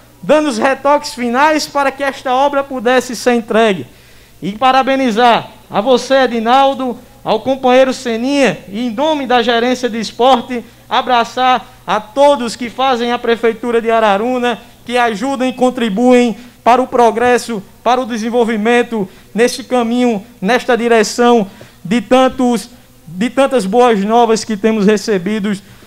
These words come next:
recebido ultimamente. Pois bem, quero aqui agradecer a todos, para não me estender, porque outros farão uso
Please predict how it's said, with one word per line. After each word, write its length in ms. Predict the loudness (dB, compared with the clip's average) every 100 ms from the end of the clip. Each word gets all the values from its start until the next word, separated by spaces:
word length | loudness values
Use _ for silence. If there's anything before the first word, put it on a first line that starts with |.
| -6
recebido 800 | -2 2 2 2 0 0 2 0 -2 -18 -12 -2
ultimamente. 800 | 0 2 2 4 4 2 -2 -18 -20 0
Pois 220 | 2 4
bem, 320 | 4 4 4 -4 -12
quero 200 | -2 2
aqui 240 | 2 2 0
agradecer 540 | 0 0 -2 -4 -2
a 100 | -2
todos, 480 | 2 4 4 2 -12 -20 -20 -20 -8
para 220 | -2 0
não 160 | 2 2
me 120 | 0
estender, 720 | -2 -2 -2 2 4 2 0 -10 -20 -16
porque 300 | -10 -2 2
outros 380 | 4 4 0 -8
farão 540 | -4 -2 0 0 0 -2
uso 460 | 0 0 0 -4